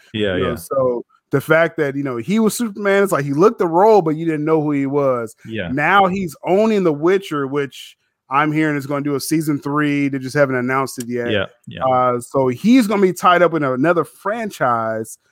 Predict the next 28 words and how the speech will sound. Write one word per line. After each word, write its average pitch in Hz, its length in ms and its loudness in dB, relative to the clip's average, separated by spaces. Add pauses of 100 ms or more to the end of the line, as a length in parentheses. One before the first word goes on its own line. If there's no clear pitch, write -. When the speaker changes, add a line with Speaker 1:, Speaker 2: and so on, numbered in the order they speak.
(140)
Speaker 2:
and 151 200 2
Mass 156 280 2
Effect. 160 420 2
I - 40 -8
think 143 160 -8
you, 165 260 -2
you 156 340 0
had 147 180 0
that 147 140 -4
story 156 260 2
Speaker 1:
Yeah. 165 60 4
Speaker 2:
as - 120 0
well. 151 300 -2
Speaker 1:
Yeah, 123 160 2
yeah, 135 40 6
yeah. 131 240 2
Speaker 2:
Yeah, 160 120 2
Speaker 1:
He's - 100 -2
Speaker 2:
we're - 60 -4
Speaker 1:
got, 131 180 0
he's - 300 -20
got 123 80 -2
a - 40 -4
trilogy 123 240 -2
Speaker 2:
price - 240 2
Speaker 1:
coming. 190 220 2
Speaker 2:
going 226 120 4
up. - 80 -4